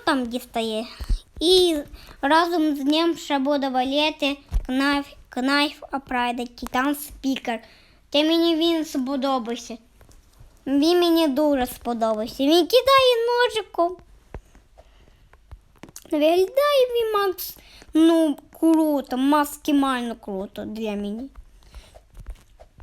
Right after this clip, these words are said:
Дивись, але він трошки слабенький. Ну, він крутий також по урону.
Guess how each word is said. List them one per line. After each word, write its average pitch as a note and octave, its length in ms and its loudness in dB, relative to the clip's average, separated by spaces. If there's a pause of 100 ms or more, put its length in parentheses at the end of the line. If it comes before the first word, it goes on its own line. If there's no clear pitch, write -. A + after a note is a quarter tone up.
(3500)
Дивись, B3+ 480 -2 (140)
але F4+ 300 4
він E4+ 260 2
трошки E4 600 0
слабенький. B3 1120 -2 (580)
Ну, F4 220 2
він F4 140 4
крутий F#4 800 0
також D4 480 4 (120)
по C4+ 100 -2
урону. A#3+ 840 -2